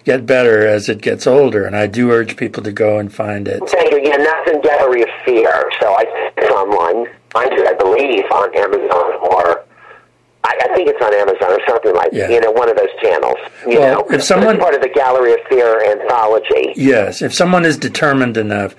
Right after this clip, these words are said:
Speaker 1: they just do a, a search online,
Speaker 2: Right.
Speaker 1: and they will find it. And I, I think it's worth the time and effort to search
Speaker 2: Oh,
Speaker 1: for
Speaker 2: it'd be
Speaker 1: it.
Speaker 2: great. I would love to get feedback on it from people, definitely.
Speaker 1: Yeah.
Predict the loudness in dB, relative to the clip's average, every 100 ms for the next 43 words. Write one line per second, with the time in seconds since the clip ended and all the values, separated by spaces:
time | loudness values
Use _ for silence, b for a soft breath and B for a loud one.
0 | B B B 0 0 0 0 2 2 -2
1 | -6 -8 0 2 4 2 0 -8 -12 -14
2 | B B -8 -4 0 2 2 0 -2 -4
3 | -2 0 2 4 2 2 -4 -2 -4 -2
4 | -2 0 -2 -2 -2 -4 -6 -4 4 4
5 | 4 2 -4 B B B B B -6 -2
6 | 0 0 0 0 0 0 -4 -4 -8 -8
7 | -2 -2 0 0 2 2 0 0 0 2
8 | 2 2 2 2 0 0 -2 0 -2 0
9 | -4 0 -2 0 0 0 0 -2 0 0
10 | 0 0 -2 0 0 2 0 -2 -6 -6
11 | -10